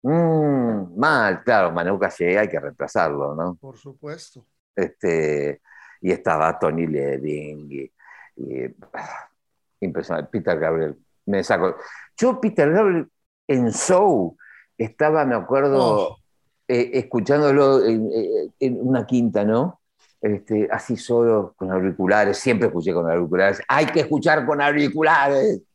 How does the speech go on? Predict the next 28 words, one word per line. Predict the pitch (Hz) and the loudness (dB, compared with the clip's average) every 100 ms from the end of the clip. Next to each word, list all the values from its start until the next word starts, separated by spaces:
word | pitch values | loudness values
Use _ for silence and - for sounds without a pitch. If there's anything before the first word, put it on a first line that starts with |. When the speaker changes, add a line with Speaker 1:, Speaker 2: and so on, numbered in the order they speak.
| - | -2
Speaker 1:
a | 123 | 2
la | 123 | 2
Speaker 2:
Bueno. | 160 143 | 2 2
Speaker 1:
gente | 131 123 | 2 0
que | 113 | 0
decir, | 131 131 123 92 - - - _ | 0 0 -2 -6 -10 -20 -20 _
claro, | 156 208 139 110 | 2 4 4 2
¿no? | 110 147 262 202 - _ _ - | 2 0 0 -2 -8 _ _ -8
Es | 127 | -4
porque, | 135 123 | -2 0
obvio, | 139 247 240 175 120 | 2 2 4 0 0
si | 151 | -2
no, | 175 220 | -2 0
el | 156 | 0
bajo | 160 202 175 151 131 - - - | 0 -2 0 0 -2 -6 -20 -10
y | - | -2
los | 113 - | 0 0
bajos | 143 180 - 151 131 - | -2 -4 -2 -2 -2 -6
y, | 110 104 104 104 95 | -8 -4 -2 -2 -4
eh, | 85 101 | -8 -10
su | - 120 | -2 0
blow | 98 131 160 160 127 113 | 2 2 4 4 4 0
y | 104 | -2
todo, | - 185 208 117 | 0 2 2 2
no, | 110 104 104 | 0 -2 -6
se | 131 | -4
lo | 139 | 0
pierden, | 349 110 82 | 2 2 0